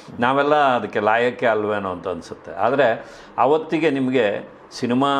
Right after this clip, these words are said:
ಶೂಟಿಂಗ್ ಸಂದರ್ಭದಲ್ಲಾಗ್ಲಿ, ಈ ಸಂಗೀತ ಸಂಯೋಜನೆ ಸಂದರ್ಭದಲ್ಲಾಗ್ಲಿ, ಯಾವುದೇ ಒಂದು ಭಿನ್ನಾಭಿಪ್ರಾಯ ಬಂದ್ರೆ ಒಂದು ಒಳ್ಳೆ ರಿಸಲ್ಟ್ ಬರ್ಬೇಕು ಅನ್ನೋ ವಿಷಯಕ್ಕೆ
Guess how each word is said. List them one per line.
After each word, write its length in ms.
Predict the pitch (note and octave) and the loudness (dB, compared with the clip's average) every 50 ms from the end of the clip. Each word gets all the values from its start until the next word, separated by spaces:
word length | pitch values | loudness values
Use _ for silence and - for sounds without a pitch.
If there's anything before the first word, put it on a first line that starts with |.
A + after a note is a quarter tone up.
| C3+ C3 B2+ A#2+ A2+ G#2+ G#2 G2+ G2+ G2 G2 F#2 | 0 0 0 0 -2 -2 -2 -2 -4 -6 -6 -8
ಶೂಟಿಂಗ್ 420 | - - - A#2+ A2 D3+ D3 D3 C3 | -8 -6 -6 -4 -2 0 0 0 0
ಸಂದರ್ಭದಲ್ಲಾಗ್ಲಿ, 1200 | - C3 B2 A#2 A#2+ A2 G#2 G2 G2+ G#2+ G2+ G2 F#2+ F#2+ F#2 F2 F2 F#2 F#2+ F#2+ F#2+ F#2+ G2 G2 G2 | 0 0 2 2 0 0 0 0 0 0 2 2 0 0 -2 -6 -10 -10 -10 -10 -10 -8 -8 -8 -8
ಈ 40 | |
ಸಂಗೀತ 440 | F#2+ - A2 G#2+ A#2 B2 C3 C3 - | -6 -6 -6 -4 -2 -2 -2 0 -2
ಸಂಯೋಜನೆ 600 | B2+ - A#2+ A2+ A2+ A#2 B2+ B2 A#2 A#2+ A#2+ A#2+ | -2 0 0 -2 0 0 -2 0 0 0 -2 -2
ಸಂದರ್ಭದಲ್ಲಾಗ್ಲಿ, 960 | A2 - A2 G#2 G2+ G#2 G#2 F2+ F#2 F#2+ F#2+ F#2+ F#2 F2+ F2+ F2 E2+ F2 E2 - - - - - - - - | -4 -4 -6 -2 -2 -2 -2 -2 -4 -6 -2 -2 -2 -2 -2 -6 -10 -12 -12 -14 -20 -20 -20 -20 -20 -10 -2
ಯಾವುದೇ 360 | A2+ G#2 G#2 B2+ C#3+ D3+ E3 E3+ | 2 2 4 4 4 2 2 2
ಒಂದು 220 | F3 E3 D3+ C#3 | 0 0 -2 -2
ಭಿನ್ನಾಭಿಪ್ರಾಯ 760 | B2 G#2+ A#2+ B2 C3+ D3 D3+ C#3+ D3 - - C#3 C#3 C3+ C3 | -2 0 0 0 2 0 0 -2 -4 -2 0 2 2 4 2
ಬಂದ್ರೆ 600 | B2 G2+ G#2+ A#2+ B2 A2+ G#2 G2 F#2 F#2 G#2+ - - - - - - - - - - - - | 2 0 -2 -4 -2 0 0 2 2 2 0 -4 -12 -20 -20 -20 -20 -20 -20 -20 -14 -4 -2
ಒಂದು 220 | C3 B2 A#2+ A#2 | 0 2 2 2
ಒಳ್ಳೆ 400 | A2 G#2+ A2 C3+ D3+ E3 F3+ F#3 | 4 4 4 4 2 2 2 2
ರಿಸಲ್ಟ್ 480 | E3+ D3 C3+ B2 D#3+ F3 F3 - - A#2 | 2 0 0 2 0 0 0 -4 0 0
ಬರ್ಬೇಕು 460 | C3 B2+ C3+ C3+ D#3+ E3+ E3+ E3 E3+ | 2 2 4 2 0 -2 0 -4 -6
ಅನ್ನೋ 200 | E3 D#3+ D#3+ D#3+ | -2 0 0 0
ವಿಷಯಕ್ಕೆ 920 | D#3 C#3 C3 - - E3 E3+ E3+ E3+ - - F#3+ F#3+ F#3 D#3 - - - | 0 -2 -4 -2 0 0 0 0 -2 -4 -2 -2 -2 -2 -4 -8 -10 -20